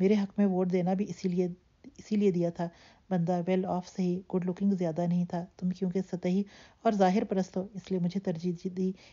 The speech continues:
कि जब लोग कहेंगे कि एक ठीक ठाक सा बंदा तुम पर मर मिटा है, तो तुम्हारी वैल्यू में ही इजाफा होगा।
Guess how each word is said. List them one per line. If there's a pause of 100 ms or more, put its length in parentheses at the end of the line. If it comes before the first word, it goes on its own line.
(100)
कि
जब
लोग
कहेंगे
कि
एक
ठीक
ठाक
सा
बंदा
तुम
पर
मर
मिटा
है, (320)
तो
तुम्हारी
वैल्यू
में
ही
इजाफा
होगा।